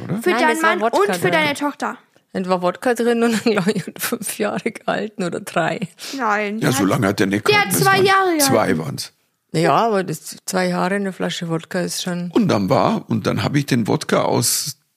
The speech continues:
Speaker 1: dem Schädel meiner Feinde getrunken, aus dem gläsernen Schädel.
Speaker 2: Papa, wir sind hier
Speaker 3: Mhm.
Speaker 2: nicht in Game of Thrones.
Speaker 3: Magst du uns nicht einen Tipp geben, was du dir zum Geburtstag
Speaker 2: Papa,
Speaker 3: wünschst?
Speaker 2: ist so scheiße mit deinen ganzen so
Speaker 3: Was
Speaker 2: ja,
Speaker 3: denn?
Speaker 2: was, ja, aber du gibst nie Tipps, nicht mal
Speaker 1: Ja, was soll
Speaker 3: Nein.
Speaker 1: ich denn Tipps geben?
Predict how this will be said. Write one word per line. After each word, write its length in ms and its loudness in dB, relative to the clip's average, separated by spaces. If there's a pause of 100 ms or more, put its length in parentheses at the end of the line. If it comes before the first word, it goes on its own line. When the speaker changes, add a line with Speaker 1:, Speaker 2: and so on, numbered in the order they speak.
(120)
Speaker 1:
dem 160 0
Schädel 380 2
meiner 340 0 (800)
Feinde 360 2
getrunken, 600 -6 (160)
aus 180 -2
dem 240 -2
gläsernen 540 2
Schädel. 400 -2
Speaker 2:
Papa, 260 -4
wir 120 2
sind 140 0
hier 100 0
Speaker 3:
Mhm. 100 4
Speaker 2:
nicht 140 0
in 180 0
Game 320 0
of 100 0 (320)
Thrones. 180 0
Speaker 3:
Magst 280 2
du 40 2
uns 140 0
nicht 140 2
einen 140 2
Tipp 260 -2
geben, 260 0
was 160 -2
du 100 -2
dir 160 -4
zum 220 -6
Geburtstag 600 -6
Speaker 2:
Papa, 200 -4
Speaker 3:
wünschst? 140 0
Speaker 2:
ist 60 0
so 60 -4
scheiße 460 0
mit 160 -2
deinen 200 -2 (140)
ganzen 440 -2
so 240 0 (380)
Speaker 3:
Was 160 -8
Speaker 2:
ja, 100 -4
Speaker 3:
denn? 100 0
Speaker 2:
was, 260 -2 (120)
ja, 160 2
aber 200 -4
du 180 -6
gibst 360 -2
nie 140 2
Tipps, 420 -2
nicht 320 -4
mal 400 0
Speaker 1:
Ja, 100 -2
was 100 -2
soll 100 0
Speaker 3:
Nein. 80 2
Speaker 1:
ich 60 0
denn 140 2
Tipps 360 -2
geben? 400 -4